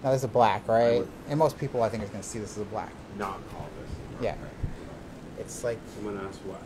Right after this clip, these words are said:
Speaker 2: uh, Storm Black compared. How,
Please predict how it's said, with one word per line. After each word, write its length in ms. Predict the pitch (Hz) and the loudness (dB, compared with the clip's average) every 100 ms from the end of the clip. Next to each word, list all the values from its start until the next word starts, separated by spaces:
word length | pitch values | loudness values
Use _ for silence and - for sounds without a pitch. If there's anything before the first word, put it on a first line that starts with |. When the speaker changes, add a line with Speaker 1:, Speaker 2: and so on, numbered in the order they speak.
| 92 | -12
Speaker 2:
uh, 540 | 92 92 87 87 90 | -10 -10 -10 -12 -12
Storm 320 | - 104 98 95 | -10 -8 -6 -6
Black 240 | 92 85 - - - - - - - | -6 -8 -10 -14 -14 -14 -14 -14 -12
compared. 380 | - 95 95 87 85 85 - | -10 -10 -8 -10 -10 -10 -6
How, 200 | 101 | -4